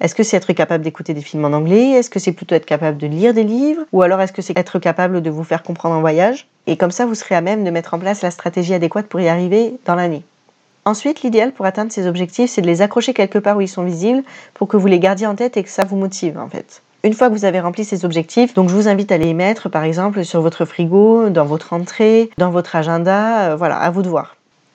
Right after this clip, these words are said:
Pour finir, sachez qu'il faudra travailler pour atteindre ces objectifs, ce sera pas forcément facile,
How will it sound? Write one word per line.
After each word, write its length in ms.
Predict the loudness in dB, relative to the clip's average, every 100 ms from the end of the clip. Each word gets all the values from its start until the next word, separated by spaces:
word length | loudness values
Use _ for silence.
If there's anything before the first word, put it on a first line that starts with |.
| _
Pour 160 | 0 2
finir, 340 | 0 0 -4 0
sachez 280 | 0 2 0
qu'il 100 | 0
faudra 240 | 0 0
travailler 400 | 0 -2 -2 -4
pour 140 | -4 -4
atteindre 280 | -4 -6
ces 160 | -4 -4
objectifs, 460 | 0 -2 0 -2 0
ce 140 | -2
sera 160 | -2 -4
pas 100 | -6
forcément 380 | -10 -8 -8
facile, 440 | -6 -8 -2 0